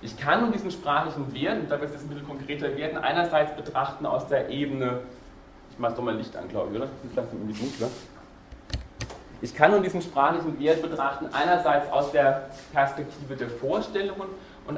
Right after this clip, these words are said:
andererseits sozusagen aus der Perspektive sozusagen der, der materiellen Lautstruktur. Zunächst mal aus der Seite der Vorstellungen, und das ist genau, was ich gerade auch gebracht habe, also offensichtlich ergibt sich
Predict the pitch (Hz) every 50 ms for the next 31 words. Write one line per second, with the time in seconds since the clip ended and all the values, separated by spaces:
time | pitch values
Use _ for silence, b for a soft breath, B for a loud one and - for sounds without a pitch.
0 | - - 135 143 175 185 175 175 170 - 156 156 156 151 143 - 156 143 139 -
1 | - - - 143 139 - - 151 143 - - - 135 - - - 156 170 156 147
2 | 139 - 156 147 135 127 131 - 120 135 131 127 127 120 - - - - - -
3 | - - - - - 135 131 131 131 139 135 160 151 139 135 131 135 135 131 131
4 | 143 143 - 139 - - - - - 107 104 - - - 120 - - - 113 120
5 | 151 196 - - - - 160 160 165 156 143 139 143 139 139 135 127 127 - -
6 | 135 160 202 - - 208 208 214 220 233 240 269 262 B B B B B B B
7 | - 123 143 - 165 - 160 156 143 143 143 147 - - - - - 135 - 120
8 | 117 131 - - - - - - 135 156 - - - - 175 175 160 160 156 151
9 | 139 - 156 - - 170 165 165 165 170 - - 156 151 147 131 131 131 156 170
10 | 165 - - 147 143 - -